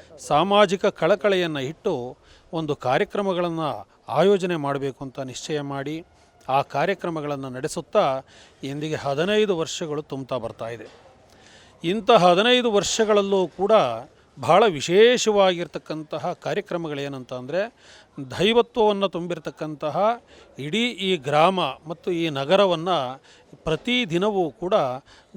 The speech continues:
ದೈವಮಯವನ್ನಾಗಿ ಈ ಮಾಡುವಂತಹ ಒಂದು ಕಾರ್ಯಕ್ರಮನೇ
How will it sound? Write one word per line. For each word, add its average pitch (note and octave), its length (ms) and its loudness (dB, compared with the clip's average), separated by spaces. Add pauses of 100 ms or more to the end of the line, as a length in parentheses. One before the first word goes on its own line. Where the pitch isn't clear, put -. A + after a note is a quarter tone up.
(180)
ದೈವಮಯವನ್ನಾಗಿ D#3+ 1300 -2 (340)
ಈ C#3 180 -6
ಮಾಡುವಂತಹ D3 640 0
ಒಂದು D3+ 340 0
ಕಾರ್ಯಕ್ರಮನೇ D3+ 760 -6